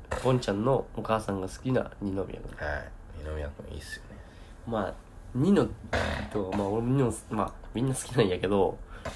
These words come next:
Speaker 1: ぱ二のって一番こう、パッと思いつくのはやっぱ演技が
Speaker 2: そうだね。
Speaker 1: 圧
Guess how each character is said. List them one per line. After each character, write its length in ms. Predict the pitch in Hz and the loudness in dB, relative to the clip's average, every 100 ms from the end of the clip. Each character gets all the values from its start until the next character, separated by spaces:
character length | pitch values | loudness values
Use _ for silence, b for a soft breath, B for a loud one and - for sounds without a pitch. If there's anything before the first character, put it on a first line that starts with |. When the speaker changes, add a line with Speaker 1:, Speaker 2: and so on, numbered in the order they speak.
| - | 0
Speaker 1:
ぱ 60 | |
二 160 | 120 190 | 4 6
の 100 | 311 | 6
っ 40 | - | 4
て 100 | 101 | 0
一 200 | 98 131 | 0 0
番 220 | 113 104 | 0 0
こ 340 | 104 101 98 - | 0 0 0 2
う、 40 | |
パ 60 | 123 | 2
ッ 60 | 127 - | 2 -2
と 80 | |
思 100 | 90 | -2
い 60 | 92 | -2
つ 100 | - | -2
く 40 | |
の 80 | 92 | -6
は 20 | |
や 40 | 90 | -4
っ 40 | |
ぱ 80 | 92 | 0
演 200 | 117 165 | 2 2
技 120 | 117 | 0
が 240 | 104 85 - - - - - - | -2 -4 -6 -10 -18 -14 -14 -12
Speaker 2:
そ 280 | - 127 98 | 0 4 6
う 20 | |
だ 120 | 73 | 4
ね。 160 | - - | 0 0
Speaker 1:
圧 180 | 113 | 2